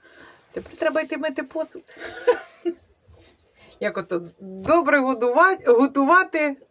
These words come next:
але потім треба все перемивати. Ну, це нічого страшного. Зараз підемо все перемиємо. Е, цей. Та вже й вечір.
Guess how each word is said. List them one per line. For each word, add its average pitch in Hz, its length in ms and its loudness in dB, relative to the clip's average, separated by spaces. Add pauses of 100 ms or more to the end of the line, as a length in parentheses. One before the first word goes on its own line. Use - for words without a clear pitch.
але 220 160 0
потім 220 420 -8 (440)
треба 185 220 -10
все 226 180 -8
перемивати. 156 680 -8 (1300)
Ну, 170 180 -8
це 196 180 -10
нічого 170 340 -4
страшного. 156 560 -14 (560)
Зараз 156 260 -10
підемо 151 260 -8
все 151 180 -8
перемиємо. 202 840 -8
Е, 160 240 -8
цей. 220 380 -6 (960)
Та 240 120 -6
вже 277 160 -6
й 330 40 0
вечір. 339 360 -2